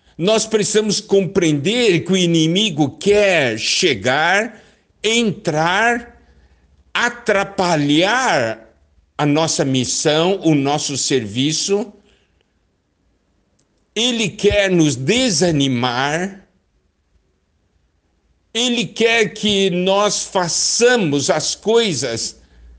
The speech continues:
à nossa maneira e não à maneira do Senhor. Isto é, nós não cumprirmos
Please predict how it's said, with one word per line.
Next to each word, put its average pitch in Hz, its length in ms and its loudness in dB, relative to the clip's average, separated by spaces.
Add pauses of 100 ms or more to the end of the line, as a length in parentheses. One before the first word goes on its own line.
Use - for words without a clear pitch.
(140)
à 156 120 0
nossa 170 560 2
maneira 185 1000 0
e 170 100 2
não 175 280 4
à 202 80 0
maneira 170 680 0
do 143 180 -4
Senhor. 156 580 0 (160)
Isto 190 400 2
é, 135 420 0 (300)
nós 160 360 -2
não 208 400 0 (480)
cumprirmos 190 1400 0